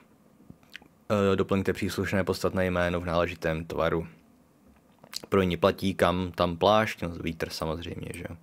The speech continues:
Kam vítr, tam plášť. To je, myslím, dost známý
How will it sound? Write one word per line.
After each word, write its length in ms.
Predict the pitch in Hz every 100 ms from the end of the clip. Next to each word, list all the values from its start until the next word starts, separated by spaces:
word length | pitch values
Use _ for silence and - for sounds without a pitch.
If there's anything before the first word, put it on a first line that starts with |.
| - - - - _ - - - -
Kam 220 | - 76 76
vítr, 240 | - -
tam 220 | - 80
plášť. 520 | - - - - - - - _ -
To 80 | -
je, 40 | -
myslím, 280 | - - 80
dost 160 | 76
známý 640 | 82 78 85 80 80 82